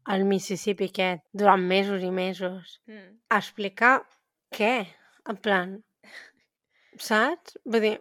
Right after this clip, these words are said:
Speaker 1: i apareixes
Speaker 2: Sí,
Speaker 1: amb
Speaker 2: per això
Speaker 1: l'altre
Speaker 2: que
Speaker 1: tonto que té una cara de mala persona que no se l'aguanta.
Speaker 2: Sí, aquell era un oportunista, l'Ignacio aquest era un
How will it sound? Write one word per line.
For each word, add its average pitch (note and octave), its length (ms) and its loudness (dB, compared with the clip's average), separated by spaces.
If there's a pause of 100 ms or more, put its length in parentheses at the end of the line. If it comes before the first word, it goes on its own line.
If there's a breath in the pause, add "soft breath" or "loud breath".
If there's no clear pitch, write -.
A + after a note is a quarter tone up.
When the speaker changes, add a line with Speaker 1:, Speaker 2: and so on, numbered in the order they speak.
(180)
Speaker 1:
i A#3+ 180 -4
apareixes A3 380 0
Speaker 2:
Sí, C4+ 80 -2
Speaker 1:
amb A3 80 -4
Speaker 2:
per - 20 -6
això G3+ 80 0
Speaker 1:
l'altre G3+ 280 0
Speaker 2:
que F#3+ 40 -20
Speaker 1:
tonto G3+ 340 -4
que G3+ 120 -2
té G3 120 -2
una A3+ 280 -4
cara G#3 260 -4
de G3 80 -4
mala G3 240 -2
persona G3+ 560 -8
que F#3+ 80 -8
no F#3+ 80 -10
se F#3+ 120 -6
l'aguanta. G3 680 -6 (160)
Speaker 2:
Sí, C4 220 -10
aquell A#3 320 -6 (100)
era D4+ 100 -8
un C#4+ 80 -10
oportunista, F#3+ 680 -12
l'Ignacio F#3+ 580 -14
aquest A#3 180 -12
era B3 100 -10
un A3+ 60 -14